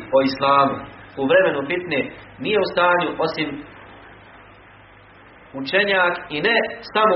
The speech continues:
učenjak, nego učenjak koji je iskusan, učenjak koji je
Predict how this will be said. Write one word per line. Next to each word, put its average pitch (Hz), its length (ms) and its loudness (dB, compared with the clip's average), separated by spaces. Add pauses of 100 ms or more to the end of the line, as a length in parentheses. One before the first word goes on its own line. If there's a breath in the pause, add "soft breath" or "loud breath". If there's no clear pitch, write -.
(100)
učenjak, 175 460 2
nego 151 160 -4 (100)
učenjak 165 420 2 (140)
koji 139 160 0
je 120 200 0
iskusan, 156 500 -4 (140)
učenjak 156 440 0
koji 147 160 -2 (100)
je 127 80 4